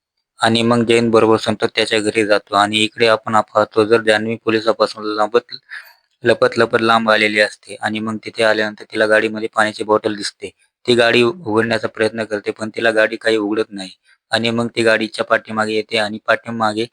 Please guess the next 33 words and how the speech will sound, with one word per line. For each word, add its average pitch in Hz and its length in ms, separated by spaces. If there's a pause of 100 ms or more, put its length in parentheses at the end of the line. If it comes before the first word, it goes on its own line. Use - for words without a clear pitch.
(480)
आल्यानंतर 117 440
तिला 120 260
गाडीची 113 400
दिस-, 113 240 (520)
डिक्की 123 240
उघडते 110 500 (140)
दिसते 98 400 (120)
आणि 107 200
मग 117 180 (100)
तिथूनच 117 360
ती - 160
गाडीच्या 110 380
डिक्कीमध्ये 110 500
जाते 107 300
आणि 107 200 (100)
तिथून 120 220 (640)
पाण्याची 113 340
बॉटल 113 300
घेते 101 380
आणि 107 160 (100)
तिथेच - 440 (400)
आपल्याला 117 340
विश्वाचे 113 440
वडील 113 260
सुद्धा 110 300
दाखवण्यात 107 480
आलेले 104 300
आहेत. 101 200 (500)
ते 120 140
एका 117 300
माणसाबरोबर 110 720
बोलत 113 320
असतात 104 300